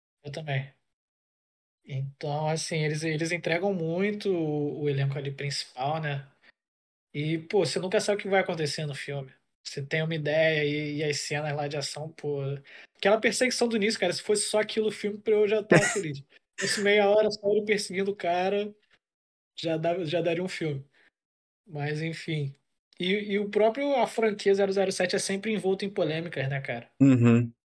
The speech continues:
Speaker 1: Porque, assim, tem sempre um ator, aí ele faz uns quatro, cinco, seis filmes, né? Daniel Craig, no final, ele já, ele já tava cansado, né? Ele já, já não aguentava mais.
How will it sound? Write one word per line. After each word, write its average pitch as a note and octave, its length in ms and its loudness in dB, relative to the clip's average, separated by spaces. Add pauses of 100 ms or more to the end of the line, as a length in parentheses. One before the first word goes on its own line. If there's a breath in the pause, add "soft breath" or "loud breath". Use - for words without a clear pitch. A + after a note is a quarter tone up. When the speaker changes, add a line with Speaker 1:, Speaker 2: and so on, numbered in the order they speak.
(540)
Speaker 1:
Porque, - 260 0
assim, F3+ 260 -4
tem E3+ 180 -4
sempre F3+ 340 -2
um G3 60 4
ator, F#3+ 520 4
aí E3 240 0
ele E3+ 480 0
faz E3 360 0
uns D3+ 140 -6
quatro, D#3+ 300 0
cinco, D#3 260 -8
seis D#3 240 -4
filmes, C#3+ 360 -10
né? C#3 180 -14 (720 soft breath)
Daniel D#3 320 0
Craig, E3+ 300 0
no F3+ 100 -2
final, D3+ 380 0
ele F#3 140 4
já, F#3+ 140 6
ele E3+ 100 4
já E3+ 100 2
tava F3+ 160 2
cansado, E3 480 -2
né? D3+ 60 -4
Ele C#3 100 -2
já, C#3+ 420 -2
já D3 380 -8
não C#3+ 120 -4
aguentava D#3+ 440 -2
mais. D3 480 -4